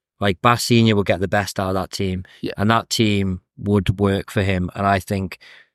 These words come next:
Speaker 1: that if he got a chance to coach that team, there wouldn't be many teams that you could pick that could beat that.
Speaker 2: No,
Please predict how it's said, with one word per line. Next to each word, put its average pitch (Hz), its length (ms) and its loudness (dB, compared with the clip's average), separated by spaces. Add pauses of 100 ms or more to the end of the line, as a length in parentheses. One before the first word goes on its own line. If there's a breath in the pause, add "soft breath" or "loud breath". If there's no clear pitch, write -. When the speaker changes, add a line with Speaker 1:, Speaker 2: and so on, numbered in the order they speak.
(140)
Speaker 1:
that 98 240 2 (180)
if 104 120 -2
he 117 140 6
got 110 180 4
a 101 40 -6
chance 123 320 4
to 107 80 -4
coach 107 320 0
that 110 180 0
team, 95 300 -2
there 98 120 2
wouldn't 104 200 0
be 104 100 -2
many 98 220 -2
teams 92 580 -6 (240)
that 92 160 -2
you 101 120 -2
could 95 160 -4
pick 98 300 -6
that 90 180 -6
could 92 100 -12
beat 92 200 -6
that. 90 220 -10
Speaker 2:
No, 127 260 0